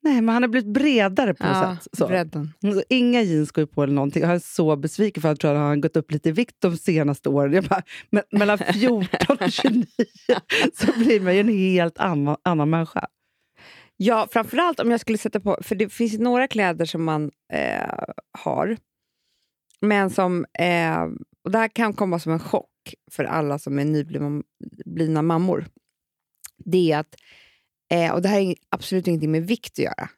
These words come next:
Speaker 2: men det blir alltså bredare.
Speaker 1: Mm.
Speaker 2: När du har fött
Speaker 1: Absolut.
Speaker 2: barn, alltså i början är du ju jättebred.
Speaker 1: Ja.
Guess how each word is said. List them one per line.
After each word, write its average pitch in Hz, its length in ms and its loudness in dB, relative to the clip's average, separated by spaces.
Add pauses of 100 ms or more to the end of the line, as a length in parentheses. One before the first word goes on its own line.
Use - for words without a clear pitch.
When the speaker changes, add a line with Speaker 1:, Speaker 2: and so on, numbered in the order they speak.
(340)
Speaker 2:
men 202 120 2
det 196 80 2
blir 170 300 -2
alltså 170 180 -2
bredare. 180 680 0 (340)
Speaker 1:
Mm. 196 300 2 (180)
Speaker 2:
När 240 160 2
du 262 60 2
har 233 80 0
fött 226 100 0
Speaker 1:
Absolut. 180 200 0
Speaker 2:
barn, 214 440 0 (880)
alltså 190 260 2
i 202 100 2
början 202 380 4
är 165 40 2
du 156 100 2
ju 156 240 -2
jättebred. 143 880 -4
Speaker 1:
Ja. 160 260 0